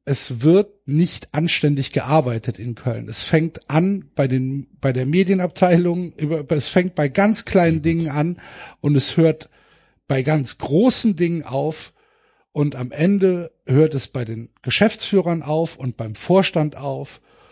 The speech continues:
Und diese fehlende Leistungskultur, dieses, diese völlige Abstinenz von Entwicklungswille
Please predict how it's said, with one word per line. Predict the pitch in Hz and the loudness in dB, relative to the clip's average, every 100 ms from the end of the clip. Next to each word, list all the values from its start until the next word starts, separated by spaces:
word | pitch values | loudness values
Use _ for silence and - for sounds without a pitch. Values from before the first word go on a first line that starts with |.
| _ _ _ _ | _ _ _ _
Und | 147 135 127 - _ _ _ _ _ _ _ _ - | 0 0 0 -10 _ _ _ _ _ _ _ _ -4
diese | 156 135 147 120 | -2 0 0 -2
fehlende | - - - 233 269 277 247 | -4 -4 0 2 4 2 2
Leistungskultur, | 202 175 196 - 156 131 - - 117 - 113 110 113 | 0 2 2 2 -2 -4 -4 -6 -6 -6 -8 -8 -10
dieses, | 117 139 131 131 - - _ _ _ _ _ _ _ _ _ _ _ - | -8 -6 -4 -4 -6 -10 _ _ _ _ _ _ _ _ _ _ _ -6
diese | 156 160 | 0 0
völlige | 135 220 240 233 220 _ | 2 2 2 0 -4 _
Abstinenz | 170 - - - 160 185 247 202 - | -4 -2 -6 -2 0 2 4 2 -2
von | - - 156 156 - - | -4 0 0 -2 -8 -4
Entwicklungswille | 151 123 139 240 240 208 - - 113 123 160 127 117 | -2 0 -2 -2 -2 -2 -2 -4 -2 2 2 2 -2